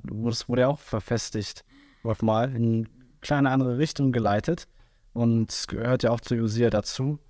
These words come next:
dass man eben auch seinen, über seinen Beruf dann halt nachdenkt für das Jahr danach, was man da anfängt. Und vielleicht, wenn man, wenn man dein Glaubensleben jetzt so betrachtet, deine Geschichte mit Gott, was könntest du denn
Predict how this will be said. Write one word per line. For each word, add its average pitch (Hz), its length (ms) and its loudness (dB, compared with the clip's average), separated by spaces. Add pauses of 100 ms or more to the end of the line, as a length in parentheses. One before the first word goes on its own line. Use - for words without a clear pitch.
(360)
dass 113 240 -2
man 107 400 4
eben 104 200 -2
auch 104 180 -2
seinen, 107 600 0
über 110 120 -2
seinen 110 180 2
Beruf 123 280 -2
dann 107 180 0
halt 104 180 0
nachdenkt 123 520 0
für 110 480 -4 (100)
das - 380 -8
Jahr 104 200 2
danach, 113 420 2
was - 140 -6
man 104 120 2
da 101 60 4
anfängt. 98 560 -4 (1080)
Und 113 280 0
vielleicht, 123 580 0
wenn 127 100 4
man, 127 400 2
wenn 120 100 -2
man 123 160 4
dein 117 280 2
Glaubensleben 143 680 0
jetzt 131 140 -2
so 117 100 -6
betrachtet, 131 640 -2
deine 110 240 4
Geschichte 131 400 -4
mit 107 200 -2
Gott, 143 300 0 (1040)
was - 380 2
könntest 147 360 -2
du 135 60 2
denn 127 400 4